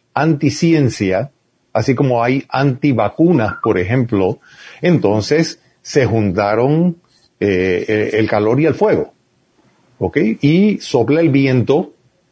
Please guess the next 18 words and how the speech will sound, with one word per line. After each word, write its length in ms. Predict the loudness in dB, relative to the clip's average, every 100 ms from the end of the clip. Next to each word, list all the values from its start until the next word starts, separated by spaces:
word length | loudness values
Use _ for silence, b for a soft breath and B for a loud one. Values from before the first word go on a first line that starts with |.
| _ _
y 120 | 0
la 100 | 2 2
brisa 640 | 2 0 0 -2 -2 -2
consume 640 | -2 -2 -2 0 0 2
las 140 | 0 -2
praderas. 800 | -2 -2 -2 -6 -12 -20 -20 _ _ b b
Y 100 | 0
eso 260 | 0 2
es 60 | 2
exactamente 800 | 0 -2 -2 0 0 -2 -2 0
lo 140 | 0
que 60 | -2
está 180 | -4 -2
pasando 420 | -2 -2 -4 -2
en 80 | -2
el 100 | -2
mundo 460 | -2 0 0 -2 -2
hoy. 340 | 0 0 -2